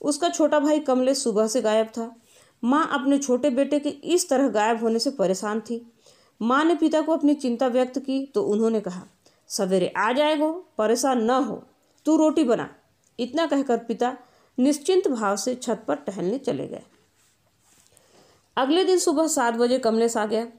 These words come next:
वह अपने किसी दोस्त के यहाँ जौरा चला गया था।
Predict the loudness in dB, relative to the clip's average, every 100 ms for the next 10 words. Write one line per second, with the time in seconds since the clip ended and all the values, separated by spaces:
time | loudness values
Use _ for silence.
0 | _ _ -6 0 0 0 -2 -2 -2 -2
1 | 0 2 2 0 -2 -2 -2 -6 -2 0
2 | 2 0 0 -2 0 -2 -8 -14 -20